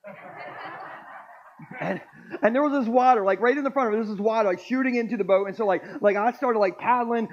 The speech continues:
Steve's, like, cupping it out. Like, we're praying. I wasn't a preacher then, but I was still praying, all right? And so, like, and I was thinking, "I, I can't believe this boat is more dangerous than the pit bull. Like, that doesn't even make sense." But, but people will do some crazy things for something that's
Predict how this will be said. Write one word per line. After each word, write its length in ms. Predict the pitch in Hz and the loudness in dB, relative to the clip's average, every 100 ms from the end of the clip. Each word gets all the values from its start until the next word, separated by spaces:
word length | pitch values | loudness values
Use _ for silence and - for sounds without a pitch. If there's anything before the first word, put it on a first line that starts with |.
| - | -10
Steve's, 280 | - 262 240 | -2 0 2
like, 180 | 226 - | 2 2
cupping 300 | 226 226 208 | 0 0 0
it 100 | 196 | 2
out. 280 | 202 226 | 4 2
Like, 100 | 196 | 2
we're 140 | 170 240 | 0 -2
praying. 360 | - 226 240 | 0 2 2
I 60 | 220 | 2
wasn't 220 | 285 226 | 0 0
a 40 | 185 | -4
preacher 320 | - 247 208 | -4 -2 0
then, 120 | 190 | 0
but 80 | 180 | 2
I 40 | |
was 100 | 233 | 0
still 180 | - 277 | 0 -2
praying, 340 | - 240 208 160 | 0 0 0 0
all 80 | |
right? 200 | 170 185 - - - 294 | 2 0 -2 -14 -8 -4
And 180 | 214 | -2
so, 140 | - 220 | 0 2
like, 220 | 196 170 - _ _ _ _ _ - | 2 0 -8 _ _ _ _ _ -2
and 100 | 233 | 2
I 80 | 254 | 2
was 100 | 247 | 0
thinking, 320 | 294 311 262 | 0 0 0
"I, 200 | 220 226 220 175 | -2 -4 -6 -8
I 40 | |
can't 240 | - 294 240 | -2 0 0
believe 380 | 240 269 247 170 - 175 160 | -2 0 -2 -4 -16 -12 -6
this 200 | 254 160 | -6 2
boat 300 | 226 294 202 | 4 4 0
is 120 | 180 | -2
more 180 | 226 226 | -2 0
dangerous 400 | 208 254 233 220 | 0 0 -2 -4
than 120 | 226 | -6
the 60 | |
pit 240 | 214 294 - | -2 -4 -2
bull. 200 | 190 120 | -4 -2
Like, 140 | 175 | -2
that 120 | 247 269 | 0 -2
doesn't 220 | 277 262 | -2 -2
even 100 | 262 | 0
make 180 | 262 - | -2 0
sense." 340 | 311 254 - | 0 0 0
But, 220 | 220 185 - - - - _ - - _ 539 _ _ _ _ _ _ _ | 0 0 -2 -20 -20 -20 _ -20 -20 _ -20 _ _ _ _ _ _ _
but 200 | 220 233 | 0 2
people 720 | 262 320 349 254 214 240 214 - | 2 4 4 2 0 0 -4 -4
will 140 | 240 | -2
do 140 | 247 277 | 0 -2
some 140 | 254 | 0
crazy 340 | 262 269 262 | 2 2 0
things 240 | 262 247 220 | -4 -4 -6
for 100 | 175 | -6
something 280 | 240 180 170 | -6 -4 -6
that's 180 | 139 | -8